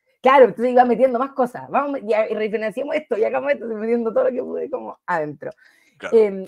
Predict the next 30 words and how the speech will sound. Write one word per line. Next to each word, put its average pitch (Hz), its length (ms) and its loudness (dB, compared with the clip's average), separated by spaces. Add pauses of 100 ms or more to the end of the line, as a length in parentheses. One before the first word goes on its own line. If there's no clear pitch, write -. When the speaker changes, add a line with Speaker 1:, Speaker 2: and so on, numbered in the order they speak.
(100)
Speaker 1:
y 240 100 -6
por 202 160 -4
eso 226 180 -2
puse 220 220 -6
mucho 190 340 -8
pie, 131 180 -12 (240)
porque 185 280 -6
hoy 190 140 -2
día 262 440 0 (100)
tengo 233 240 0
esa 226 160 -4
tranquilidad 233 760 0
de 202 100 -16
saber 160 260 -8
que 143 140 -16
soy 185 200 -8
dueña 233 300 -2
de 240 80 -6
mi 240 100 -4
casa, 202 340 -12 (440)
em, 160 680 -8 (640)
que - 160 -10
tengo 185 240 -8
que 185 80 -12
generar 165 420 -6
muy 196 200 -12
poquito 226 540 -6
para 208 260 0
poder, 190 460 -8 (480)
eh, 175 640 -2